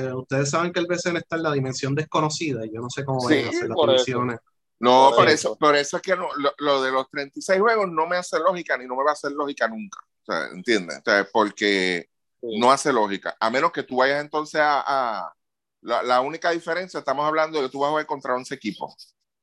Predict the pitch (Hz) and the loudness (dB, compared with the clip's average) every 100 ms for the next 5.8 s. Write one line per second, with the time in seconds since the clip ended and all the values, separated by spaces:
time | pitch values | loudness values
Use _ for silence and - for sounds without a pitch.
0 | _ _ _ _ _ _ 120 117 143 143 | _ _ _ _ _ _ -4 0 2 2
1 | 190 180 104 90 78 127 135 - 117 117 | 2 0 2 0 2 0 2 2 0 0
2 | 131 120 113 90 78 - _ _ 107 113 | 2 4 2 0 -6 -14 _ _ -2 0
3 | 135 131 127 123 127 117 104 95 87 82 | 4 6 6 4 0 -2 -4 -4 -6 -6
4 | _ _ - 123 131 151 - 175 165 139 | _ _ -8 2 4 4 4 4 6 4
5 | 127 - 143 156 175 180 165 151 | 2 2 2 4 2 2 -2 -6